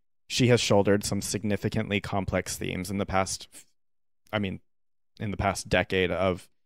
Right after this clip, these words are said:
from everything from racism and sexism to being culturally very significant as far as uplifting all these voices and things like that. And to have come from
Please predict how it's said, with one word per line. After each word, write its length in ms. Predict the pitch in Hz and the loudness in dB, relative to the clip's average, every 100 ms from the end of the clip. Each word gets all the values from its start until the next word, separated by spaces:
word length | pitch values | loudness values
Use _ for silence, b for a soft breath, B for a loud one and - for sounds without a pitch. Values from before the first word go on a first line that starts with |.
| _ _ - | _ _ -2
from 160 | 120 | 4
everything 440 | 110 107 104 104 98 | 6 6 4 2 0
from 240 | 104 95 | 0 2
racism 500 | 95 92 101 90 95 | 2 2 0 -2 0
and 100 | 90 | 0
sexism 720 | - 90 - 90 92 90 87 | 0 -2 -2 -2 0 0 -2
to 540 | - - 95 92 87 87 _ _ _ _ 110 101 | -4 -2 2 4 2 0 _ _ _ _ -10 -2
being 580 | 110 107 104 101 98 - _ _ _ _ _ - | 4 6 6 2 -4 -8 _ _ _ _ _ 2
culturally 460 | 113 - 110 101 | 2 4 4 4
very 220 | 98 98 | 4 4
significant 680 | 90 98 101 - 107 98 95 | 2 -2 -4 -4 -2 -4 -4
as 100 | - | -6
far 280 | - 95 90 | 0 4 4
as 260 | 90 92 92 | 4 2 0
uplifting 540 | 101 104 98 - 98 92 | -2 0 0 0 -2 0
all 140 | 90 | -2
these 160 | 92 87 | -2 4
voices 540 | 151 175 180 170 170 | 4 6 4 4 2
and 220 | 107 110 | -2 -2
things 200 | 107 104 | 0 -2
like 160 | 101 95 | -2 0
that. 280 | 101 95 - | 2 2 2
And 320 | 104 98 98 _ _ _ _ _ _ _ - | 0 0 -2 _ _ _ _ _ _ _ 0
to 140 | 143 | 6
have 200 | 131 120 | 8 6
come 420 | - 123 123 117 - _ _ - | 6 6 6 2 -4 _ _ -6
from 560 | - 110 101 98 95 | 4 6 6 4 -2